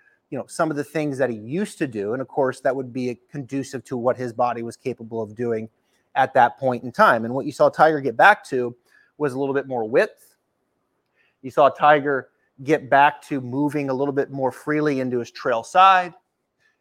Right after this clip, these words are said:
And I think with that, and more importantly, you saw Tiger once again starting to stay tall and up here to the top of the swing. One of the things that happened before that with, with Sean, with the driver, is you saw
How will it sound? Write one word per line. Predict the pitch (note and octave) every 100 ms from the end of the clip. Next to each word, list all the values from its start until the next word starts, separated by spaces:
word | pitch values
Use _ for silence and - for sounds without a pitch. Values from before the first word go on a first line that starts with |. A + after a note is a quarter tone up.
| _
And | D3+
I | C#3+
think | D3 G#3+ A3+
with | D3+ F3+ A#3 -
that, | A#2+ A#2
and | C3
more | C#3 E3
importantly, | C3+ - F#3+ F#3+ D3
you | C3+
saw | - D#3
Tiger | - D#3+ E3 D3+ C3 _ _ -
once | E3 D3+
again | B2+ D3 D#3+ C#3
starting | B2+ - D3+ D3+ C3+
to | - -
stay | - - D3 B2+ G#2+ _
tall | - - C#3+ G2 - _ _ _ _ _ _ _ _ _ -
and | B2 A#2 -
up | D#3 -
here | _ D#3+ D#3
to | C#3
the | A#2+
top | - B2+ A2
of | A2+
the | G2+
swing. | - G#2+ G#2
One | C#3+
of | C#4+
the | C4+
things | A#3+ F3+
that | E3
happened | D3 E3+ E3 C3+ A#2 - _ _ _ _ _ _ _ _ _ _ _ _ _ C#3+ C#3
before | E3 - - G3 G#3+ G3+ E3 C3+
that | A#2 A2+ A#2 -
with, | C3+ C3 _ _
with | C#3 C3+
Sean, | - F#3 F#3 C#3+ B2+
with | C3+
the | C#3
driver, | A#2+ D3 D3+ C#3+
is | C#3+ B2+
you | D3
saw | - G#3+ C4